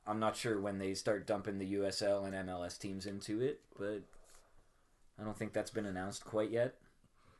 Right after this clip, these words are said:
We'll, we'll know. Like, once they finish a round, they'll have a draw. And once,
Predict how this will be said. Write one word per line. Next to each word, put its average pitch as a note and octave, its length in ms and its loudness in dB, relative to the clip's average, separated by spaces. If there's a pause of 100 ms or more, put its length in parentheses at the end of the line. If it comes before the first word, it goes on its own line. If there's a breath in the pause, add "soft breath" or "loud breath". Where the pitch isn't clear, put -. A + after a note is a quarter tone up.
We'll, A2+ 140 -2
we'll C3 180 8
know. A#2+ 240 8
Like, A#2 160 6
once C3+ 160 4
they C3 100 8
finish B2 320 2
a A2 60 4
round, G#2 320 6
they'll F#2+ 80 4
have G2+ 160 6
a F#2 60 -2
draw. F2+ 420 4 (760 soft breath)
And F2 420 -6
once, G2+ 360 -2